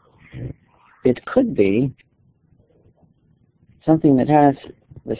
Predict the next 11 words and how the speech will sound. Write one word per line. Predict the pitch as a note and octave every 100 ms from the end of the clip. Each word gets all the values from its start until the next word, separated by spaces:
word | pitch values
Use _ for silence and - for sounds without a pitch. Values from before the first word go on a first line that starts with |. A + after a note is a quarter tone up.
| F3
same | E3 C#3
shape, | - G3 D#3 B2+ _
but | B2+ B2 - _ _ _ _ _ -
it's | B2+ A#2+
just | - D3 -
a | - -
thin | D3 C#3+ B2+ A#2+ _ _ _ _ _ _ _ -
hoop. | B2+ - - _ _ _ _ - _ - - - _ _ _ _ _ _ _ _ _ _ _ _ _ _ _ _ _ _ - _ _ _ _ - -
Now, | A2+ A#2+ A#2+ -
it's | A2+ -
possible, | C3 C#3 F3 B2+ A#2 B2